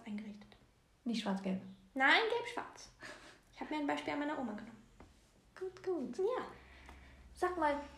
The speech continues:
Speaker 2: wie sieht denn so dein Bienenleben so aus?
Speaker 1: Oh, du kannst dir nicht vorstellen, wie schön das ist, eine Biene zu sein.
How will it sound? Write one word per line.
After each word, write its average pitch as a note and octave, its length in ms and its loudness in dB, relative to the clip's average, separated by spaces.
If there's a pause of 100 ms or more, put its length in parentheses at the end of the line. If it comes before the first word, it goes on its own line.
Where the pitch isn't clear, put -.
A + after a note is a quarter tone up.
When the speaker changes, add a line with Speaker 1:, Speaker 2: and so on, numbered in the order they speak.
(120)
Speaker 2:
wie C#4 220 4
sieht C#4+ 280 4
denn B3+ 160 10
so A#3+ 180 6
dein A3+ 480 4 (960)
Bienenleben G#3 800 8
so F#3+ 120 2
aus? F#3+ 340 -2 (680)
Speaker 1:
Oh, E4+ 560 8 (680)
du B3+ 160 2
kannst F#4+ 760 6
dir D#4+ 180 6
nicht E4 360 2
vorstellen, F#4 600 0
wie D#4+ 60 0
schön F#4 300 0
das E4 180 2
ist, - 200 -8
eine C#4 160 2
Biene B3 340 4
zu G#3 140 -4
sein. G#3 320 -2